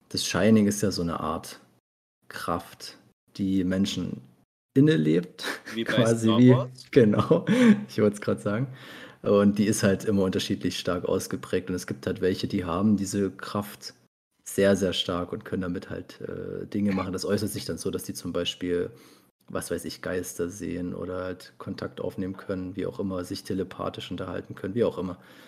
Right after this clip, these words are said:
Speaker 1: Und der Danny Torrance selbst, äh, war sehr mächtig, was das Shining anbelangt. Hatte dementsprechend auch relativ viel, ähm, mit dem Overlook Hotel dann,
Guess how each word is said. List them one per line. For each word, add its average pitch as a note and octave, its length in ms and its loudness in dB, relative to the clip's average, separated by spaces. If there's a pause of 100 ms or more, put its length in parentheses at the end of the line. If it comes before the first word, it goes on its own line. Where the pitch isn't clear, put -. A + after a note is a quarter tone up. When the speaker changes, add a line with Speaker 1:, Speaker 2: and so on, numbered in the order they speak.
(540)
Speaker 1:
Und F#2 180 -2
der F2+ 80 0
Danny G2+ 260 4
Torrance G2+ 400 0
selbst, G2+ 560 -2
äh, F#2+ 340 -4 (760)
war G#2 440 -2
sehr A#2+ 340 0
mächtig, - 560 -6
was C3+ 140 -8
das - 140 -6
Shining C3+ 360 -6
anbelangt. C3+ 600 -6 (880)
Hatte G#2+ 220 -2
dementsprechend G#2 680 0
auch - 220 -6
relativ G2+ 580 -6
viel, G#2+ 580 -2 (520)
ähm, F2+ 480 -6 (560)
mit G#2 180 -6
dem F#2+ 140 -4
Overlook G#2+ 460 0
Hotel G#2 480 -2
dann, G2 360 -2